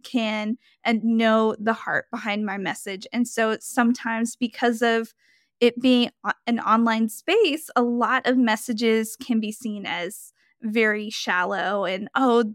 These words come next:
they just want something from me. She just wants something from me, that she's trying to manipulate me." And so we are wanting, I always want to convey that I, I stand true to my word.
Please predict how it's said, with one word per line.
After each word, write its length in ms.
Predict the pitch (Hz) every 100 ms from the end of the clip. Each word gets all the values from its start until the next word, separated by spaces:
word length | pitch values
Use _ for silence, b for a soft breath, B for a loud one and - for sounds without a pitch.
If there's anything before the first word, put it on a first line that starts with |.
| - 220 -
they 320 | 214 240 240
just 200 | 226 233
want 240 | 220 - -
something 360 | 196 - 151
from 180 | - 202
me. 120 | -
She 240 | 196 - 247
just 220 | 226 -
wants 260 | 170 - -
something 360 | 208 185 190
from 160 | - 190
me, 140 | 185
that 260 | 196 - 220
she's 300 | - 254 220
trying 200 | 247 220
to 40 |
manipulate 640 | 220 208 220 160 - - -
me." 240 | 143 202 B B B B
And 120 | 226
so 140 | 254 240
we 220 | 240 262
are 180 | 269 247
wanting, 640 | 233 233 233 233 233 240 - _ _ _ -
I 240 | 311 466
always 300 | - 254 254
want 180 | 254 233
to 60 | 233
convey 440 | - 220 208 202
that 180 | 208 190
I, 220 | 196 233 - _ _ _ _ _ _ _ - - -
I 120 | 233
stand 440 | 269 - 269 269 254
true 220 | - 240
to 60 | 226
my 180 | 220
word. 420 | 214 220 214 214